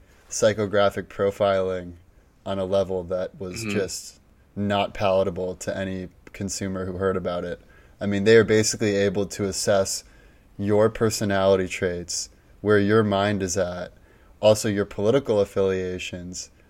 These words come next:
Speaker 1: where you are geographically, and then use all that information to sway some key elections in swing states.
Speaker 2: Yeah.
Speaker 1: And that's, that's huge. I mean, that's,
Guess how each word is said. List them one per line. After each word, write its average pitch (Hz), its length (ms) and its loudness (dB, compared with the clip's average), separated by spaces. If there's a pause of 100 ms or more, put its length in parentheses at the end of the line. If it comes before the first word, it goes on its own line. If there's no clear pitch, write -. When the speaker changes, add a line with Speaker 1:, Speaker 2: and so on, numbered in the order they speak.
(120)
Speaker 1:
where 113 220 8
you 117 200 4
are 110 180 6
geographically, 98 1080 -4 (400)
and 104 140 -4
then 101 120 -4
use 110 300 -2
all 110 140 6
that 104 180 4
information 98 680 -6
to 104 140 -10
sway 104 540 0
some 95 300 -10
key 104 300 -6
elections 98 720 -4
in 92 180 -12
swing 92 320 -10
states. - 580 -14 (580)
Speaker 2:
Yeah. 101 300 0
Speaker 1:
And 101 100 -6
that's, 135 260 0
that's 131 240 2
huge. - 720 -8
I - 60 -14
mean, 95 240 -8
that's, - 400 -6